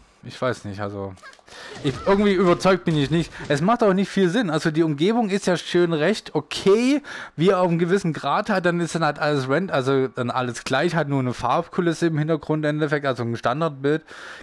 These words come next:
Keine wirkliche Umgebung, keine Aktivität hier im Hintergrund.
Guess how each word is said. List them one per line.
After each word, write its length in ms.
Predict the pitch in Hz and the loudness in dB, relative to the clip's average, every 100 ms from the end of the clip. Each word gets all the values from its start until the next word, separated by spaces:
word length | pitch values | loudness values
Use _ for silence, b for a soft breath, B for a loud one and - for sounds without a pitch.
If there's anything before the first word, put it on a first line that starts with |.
| - | -4
Keine 460 | 120 180 196 185 | 0 2 2 2
wirkliche 360 | 165 202 196 170 | 2 0 0 0
Umgebung, 480 | 170 147 151 185 175 | 0 2 2 2 0
keine 320 | 160 196 190 | 0 0 -2
Aktivität 720 | 180 - 180 175 - 175 226 - | -2 -2 0 -2 -2 -2 -2 0
hier 200 | 196 180 | 0 2
im 100 | 160 | 0
Hintergrund. 600 | 180 185 - 180 196 | 0 -2 0 -2 -2